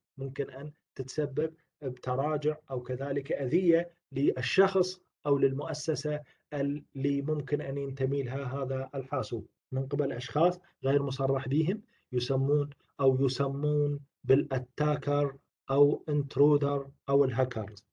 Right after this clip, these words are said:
واضح طلاب؟ وصلنا إلى خصوصيات الحاسوب، هذا الموضوع اللي خصوصيات الحاسوب، راح نتوقف عند خصوصيات الحاسوب ونك-، ونكمل إن شاء الله بالمحاضرة القادمة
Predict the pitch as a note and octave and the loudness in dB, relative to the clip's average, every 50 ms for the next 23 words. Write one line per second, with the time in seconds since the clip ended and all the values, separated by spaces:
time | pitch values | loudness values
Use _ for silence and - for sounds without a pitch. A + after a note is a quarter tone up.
0 | _ _ - C3+ C#3 C#3 C#3 C3 C3 - C#3+ C#3 C#3+ D#3+ G3 A#3+ - - _ _ | _ _ 2 4 4 4 4 2 -2 -2 0 2 4 6 4 4 2 -2 _ _
1 | - _ _ - E3+ E3+ - - A3+ A3 G#3+ G#3+ G3+ F#3 F3+ F3 - - E3+ D#3 | -20 _ _ 4 4 6 6 4 4 6 6 8 8 8 8 6 6 4 2 2
2 | - E3+ D#3+ - E3 D#3+ F3 F#3+ F#3+ F#3+ - D#3+ - - C#3+ C3 B2 - D3 D3 | 2 2 2 6 8 8 8 8 6 4 2 0 0 2 0 0 2 2 4 4
3 | E3 D#3+ - - _ _ _ _ _ _ - D3 D3+ D3 D3 C#3 C3+ C#3 C3+ C3 | 4 2 0 -8 _ _ _ _ _ _ 0 2 4 4 4 2 4 4 4 4
4 | B2+ C#3+ E3 - - - C#3+ C#3 C#3+ D3+ D#3+ E3 - - _ _ _ - - - | 6 6 4 2 2 0 -2 0 4 4 4 2 2 -2 _ _ _ -4 -4 -2
5 | D3+ C#3+ C3 - C#3+ C#3 C#3+ D3+ D#3+ D#3+ D#3+ - D3 C3+ B2+ - C3+ B2+ A#2 D3+ | -2 -2 0 2 2 4 4 4 2 0 -2 -2 -2 -2 0 0 0 0 2 2
6 | D#3 F3 F3+ - - _ _ - D3 C#3+ D3 - D#3 D3+ - - E3 F3+ F#3 - | 2 2 2 0 -6 _ _ 0 2 2 2 2 -2 2 6 6 6 6 6 4
7 | F3 E3 - D3 E3 E3+ D#3+ D#3 C#3+ - D3+ - - D3+ - - D3 C#3+ D#3 E3+ | 0 0 2 0 0 2 2 2 2 0 0 0 0 -2 -2 -2 0 2 2 4
8 | F3+ F3+ - - E3 C3+ - D3 C3 A#2 - C3 - - - _ _ _ _ _ | 2 2 0 -2 -2 -2 -2 -2 -4 -2 -2 -2 -4 -4 -6 _ _ _ _ _
9 | _ _ - D3 C#3+ C#3+ E3+ F#3 F#3 - - - - - C#3+ C#3 C#3+ E3+ F#3+ F3+ | _ _ -4 -2 0 2 2 2 0 -2 -10 -12 -6 -2 0 2 4 2 2 2
10 | F3 E3+ E3 D#3+ D#3+ D3+ C3 C#3 D#3+ E3 D#3+ D#3+ E3+ F#3+ - - _ _ _ _ | 2 0 0 2 2 0 2 4 4 4 6 6 4 4 0 -4 _ _ _ _
11 | - C#3+ C#3+ C#3+ C3+ C#3 - F3 F3 D#3 E3+ D#3+ E3+ F3+ F3+ - - _ _ _ | 2 4 4 2 0 0 2 4 6 6 6 6 6 4 2 -2 -12 _ _ _
12 | _ - D#3 E3 E3 E3+ - - - - D3+ D#3 D#3 D3+ D3+ D#3 D#3 D#3+ E3 D#3+ | _ 2 6 6 6 4 2 -4 -2 2 4 4 4 4 4 2 2 2 0 -2